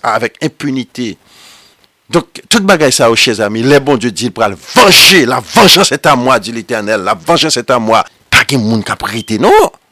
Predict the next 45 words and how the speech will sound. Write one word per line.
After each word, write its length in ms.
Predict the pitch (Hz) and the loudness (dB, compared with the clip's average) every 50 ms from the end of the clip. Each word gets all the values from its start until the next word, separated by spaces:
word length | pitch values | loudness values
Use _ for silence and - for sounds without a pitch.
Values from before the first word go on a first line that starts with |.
| _ _ _ _ - | _ _ _ _ 0
L'Éternel 400 | - 180 180 - 147 131 156 151 | 2 2 2 4 2 2 2 0
pral, 280 | - 147 143 131 120 104 - - - - - | 2 2 2 2 2 0 -4 -10 -16 -6 -2
l'Éternel 560 | 165 196 180 165 165 160 175 165 151 143 127 - _ - | 2 2 4 2 2 0 0 0 2 0 0 -2 _ -2
campe 300 | - 170 - _ - 135 | -2 -2 -2 _ -4 -6
pour 140 | - - 127 | -6 -8 -12
peuple, 340 | - - - 127 - - 113 | -4 0 0 0 0 -2 -4
les 160 | 113 104 101 | -2 -2 -2
petit 240 | - - 101 - 113 | -4 -6 -8 -10 -10
bon 160 | 92 87 110 | -8 -8 -8
Dieu. 180 | 98 95 120 113 - - - | -6 -4 -6 -6 -6 -6 -2
Pas 120 | - 214 | -2 -2
de 140 | 190 160 170 | 0 0 0
monde 160 | 160 156 143 | 0 0 0
qui 100 | - - - - | -2 -2 -4 -4
a 60 | - | -4
campé, 420 | - _ - 143 127 - - 165 147 | -2 _ 0 0 0 2 2 2 4
non. 160 | 165 208 220 | 4 4 4
L'Éternel 380 | 170 156 - 160 143 185 196 | 4 4 2 2 2 2 2
dit, 100 | 151 127 | 0 0
il 60 | 147 - | 0 0
a 60 | - | 2
parlé 240 | - 165 147 151 151 | 2 2 2 2 0
de 240 | - - 156 135 | 2 2 2 2
soleil 380 | 139 - - 180 127 117 113 107 | 2 2 2 2 2 2 2 4
là, 140 | 104 117 117 - - - | 4 2 2 2 0 0
pour 100 | - 196 | 2 4
le 80 | 151 139 | 4 4
rencontrer 440 | 139 156 151 - - 139 - 139 | 4 2 0 0 0 0 2 2
avec 280 | 120 98 113 120 - _ | 2 2 2 0 0 _
peuple, 220 | - 131 98 - | -2 0 2 2
là, 80 | 110 110 | 0 2
dans 120 | 101 104 | 2 0
la 120 | 98 98 98 | 0 0 0
vallée 240 | 92 101 90 87 87 | 0 -2 -2 -2 -6
de 100 | 80 90 | -8 -8
Josaphat. 560 | - 92 87 85 85 - - 71 - - - - _ _ _ _ _ _ _ _ _ _ _ _ _ _ _ _ - | -8 -8 -8 -8 -8 -6 -6 -6 -6 -8 -10 -16 _ _ _ _ _ _ _ _ _ _ _ _ _ _ _ _ -10
Il 80 | 127 | -4
va 140 | 120 156 156 | 0 0 0
dire, 140 | 147 113 - | 0 0 2
c'est 160 | - 160 156 | 2 2 4
dans 140 | 131 147 139 | 4 4 4
la 120 | 139 139 | 4 2
vallée 320 | 135 - - 147 127 113 135 | 2 2 2 2 2 2 2
de 140 | 123 139 120 | 0 0 -2
Josaphat, 420 | 113 127 - 131 104 - - 131 | -2 -2 -2 -2 -2 -2 -4 -6